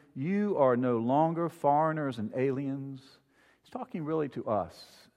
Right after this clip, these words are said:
us white folks in this case, us Gentiles. He says, "You are no longer foreigners and aliens to the promises." We remember that from perhaps a week or two ago. He said, "You are a fellow citizen with God's people."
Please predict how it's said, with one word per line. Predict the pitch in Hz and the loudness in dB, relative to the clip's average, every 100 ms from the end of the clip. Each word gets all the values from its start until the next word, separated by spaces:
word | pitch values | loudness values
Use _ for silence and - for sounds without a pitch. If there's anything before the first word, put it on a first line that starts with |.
| _ | _
us | 127 113 | -8 -8
white | - 135 123 123 | -6 0 0 0
folks | - - 104 98 - - - | -8 -6 -6 -6 -14 -18 -8
in | 107 | -6
this | 107 - | -6 -6
case, | - 123 160 - - - - - - | -4 -4 -4 -14 -20 -20 -20 -20 -10
us | 117 120 - - 104 | -2 -2 -2 -12 -4
Gentiles. | 135 139 131 120 107 101 113 127 - - _ _ _ _ _ _ _ _ _ | 2 2 2 0 2 0 -2 -6 -14 -20 _ _ _ _ _ _ _ _ _
He | 139 | -10
says, | - 143 131 | -4 -4 -2
"You | 202 | 2
are | 196 | 2
no | 156 147 | 6 6
longer | 143 143 135 | 6 6 4
foreigners | - 143 139 143 143 131 113 | 0 2 4 4 2 0 -2
and | 120 | -2
aliens | 139 131 131 131 127 123 | 2 4 4 2 0 -2
to | - 120 | -8 -8
the | 120 | -8
promises." | - 117 113 117 - 131 | -4 0 0 -2 -4 -6
We | 113 117 | -4 -2
remember | 107 113 110 | -2 -2 0
that | 113 113 | 0 -2
from | - 113 113 | -2 -4 -4
perhaps | - 120 113 - | -6 -4 -4 -4
a | 113 | -6
week | 113 117 | -6 -6
or | 107 | -10
two | - 107 | -8 -6
ago. | 101 104 113 127 127 _ _ _ _ | -4 -4 -4 -6 -12 _ _ _ _
He | 151 | -14
said, | - 127 | -10 -6
"You | 208 | -2
are | 147 | -2
a | 101 | -2
fellow | - 160 175 | -2 0 0
citizen | 170 - 139 135 - 123 117 113 | -2 -4 -4 -4 -6 -6 -4 -4
with | 110 131 127 - - - | -4 -4 -4 -20 -20 -6
God's | 117 107 101 95 - _ | -2 0 -2 -6 -20 _
people." | - 170 - 82 87 | -12 -12 -10 -14 -16